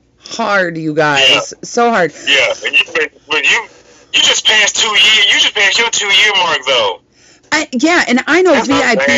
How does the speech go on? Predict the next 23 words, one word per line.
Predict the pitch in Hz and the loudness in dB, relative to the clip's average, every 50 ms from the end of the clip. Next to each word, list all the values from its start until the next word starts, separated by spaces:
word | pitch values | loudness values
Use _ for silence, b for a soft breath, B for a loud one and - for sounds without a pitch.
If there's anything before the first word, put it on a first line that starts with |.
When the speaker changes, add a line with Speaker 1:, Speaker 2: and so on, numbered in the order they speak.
| 269 294 302 | 2 2 0
Speaker 1:
Ps. | 285 - - | 0 -2 -8
Speaker 2:
bad. | - - - - - - - | -12 -16 -20 -20 -20 -8 -4
Speaker 1:
I | - 440 | -2 0
know | 440 403 285 196 | 2 2 2 2
black | 160 185 208 233 240 262 294 294 - | 0 0 0 0 2 0 0 -2 -2
V | 233 196 196 180 165 | 0 2 2 2 4
I | 156 156 151 | 4 2 0
Ps | 147 170 175 156 147 127 127 123 - - - - - - - _ - | 0 0 0 0 0 0 -2 -4 -6 -10 -14 -16 -20 -20 -18 _ 0
that | 226 208 196 | 0 2 2
don't | 190 247 233 240 233 | 2 2 2 2 2
even | 226 226 220 208 | 0 0 -2 -2
have | 202 214 208 202 | -2 -2 0 0
Speaker 2:
Right. | 202 185 185 | 2 0 0
Speaker 1:
as | 180 | 0
many | 190 180 190 180 175 | 0 -2 0 -2 -2
favorites | - - 190 180 156 156 151 147 - | 0 0 0 2 2 0 0 0 -2
as | 151 139 | -2 0
I | 156 143 139 135 | 2 0 0 0
do. | 123 110 95 117 - _ _ _ _ _ _ _ _ _ _ _ _ _ _ _ _ _ _ _ _ _ | 0 -2 -4 -6 -8 _ _ _ _ _ _ _ _ _ _ _ _ _ _ _ _ _ _ _ _ _
Black | 160 151 180 202 196 180 180 - | -4 0 2 2 2 2 0 -2
Speaker 2:
Right. | - - 156 | -2 -2 0
Speaker 1:
V | 151 139 | 0 0
I | 131 | 0